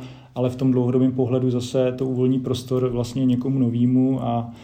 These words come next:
a ono se, ono je to vlastně stejný s náma. Kdyby zanikl Go Out, tak, tak se otevře prostor, ehm, vlastně úplně někomu novému a,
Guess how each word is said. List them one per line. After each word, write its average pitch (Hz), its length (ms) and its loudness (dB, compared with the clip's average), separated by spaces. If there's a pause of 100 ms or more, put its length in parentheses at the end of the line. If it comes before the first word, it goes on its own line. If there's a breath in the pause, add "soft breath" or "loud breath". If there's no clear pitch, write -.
(420 loud breath)
a 120 60 -4
ono 123 200 2
se, 127 120 0
ono 123 260 0
je 127 60 0
to 127 120 0
vlastně 120 240 -2
stejný 123 300 0
s - 80 -4
náma. 120 240 -2
Kdyby 123 200 0
zanikl 123 360 -2
Go 120 160 0
Out, 127 320 0
tak, 127 300 -6 (140)
tak 117 140 -10
se - 100 -10
otevře 120 340 -4
prostor, 123 500 -6 (520 loud breath)
ehm, 123 520 -4 (160)
vlastně 123 360 -6
úplně 123 340 0
někomu 123 340 2
novému 123 600 2
a, 120 380 0